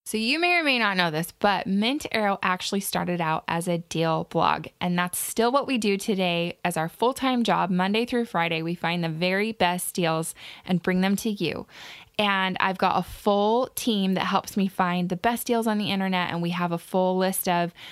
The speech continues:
today's top trending deals, and we also curate really great gift guides, and we find, like, really hard to find deals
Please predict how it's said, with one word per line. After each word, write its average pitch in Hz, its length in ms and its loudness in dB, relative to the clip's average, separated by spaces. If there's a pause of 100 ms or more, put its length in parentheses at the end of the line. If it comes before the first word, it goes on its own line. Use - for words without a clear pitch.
(220)
today's 208 400 0
top - 360 0
trending 175 420 0
deals, 226 600 2 (300)
and 185 140 0
we 180 80 -2
also 185 340 0
curate 185 460 0
really 190 240 0
great - 360 -6
gift 262 320 -2
guides, 220 600 2
and 180 100 -2
we 180 140 0
find, 180 420 0
like, 170 160 -2
really 247 380 2
hard 220 380 0
to 202 60 0
find 185 460 0
deals 185 400 0